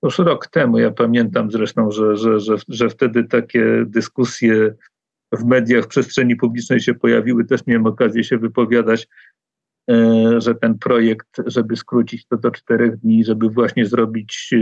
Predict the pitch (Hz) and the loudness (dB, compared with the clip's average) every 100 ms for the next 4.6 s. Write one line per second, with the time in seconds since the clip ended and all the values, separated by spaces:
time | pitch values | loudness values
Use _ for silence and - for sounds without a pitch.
0 | 107 - 123 123 120 113 110 107 110 110 | -2 -4 0 0 0 -2 -2 -4 -6 0
1 | 113 113 113 120 113 117 113 107 120 135 | 2 2 2 0 0 -2 -2 0 0 2
2 | 123 120 - 120 113 - - - - 117 | 2 0 -4 -6 -6 -12 -16 -8 -2 -2
3 | 110 - 107 - 110 113 113 - 113 107 | -2 -6 -4 -4 -4 -2 -4 -2 0 0
4 | 113 107 104 104 107 | 0 -2 -2 -4 -6